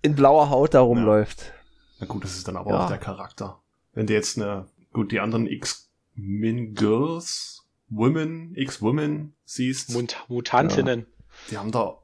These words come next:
Speaker 1: Halle
Speaker 2: vielleicht
Speaker 1: Berry
Speaker 2: auch eine
Speaker 1: immer
Speaker 2: figurbetontere An-, Ausrüstung.
Speaker 1: Mm.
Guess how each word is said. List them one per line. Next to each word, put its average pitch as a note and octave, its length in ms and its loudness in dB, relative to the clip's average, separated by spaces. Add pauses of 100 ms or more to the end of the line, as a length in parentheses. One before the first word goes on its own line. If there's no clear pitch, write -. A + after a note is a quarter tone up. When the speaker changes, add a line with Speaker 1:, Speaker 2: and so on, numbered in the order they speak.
(160)
Speaker 1:
Halle C#3+ 220 8
Speaker 2:
vielleicht C#3+ 60 -4
Speaker 1:
Berry C3 340 8
Speaker 2:
auch - 40 8
eine A2+ 80 2
Speaker 1:
immer B2+ 180 4
Speaker 2:
figurbetontere C3+ 1400 -2 (120)
An-, A#2 260 -10
Ausrüstung. C3 760 -6 (360)
Speaker 1:
Mm. G2+ 80 -4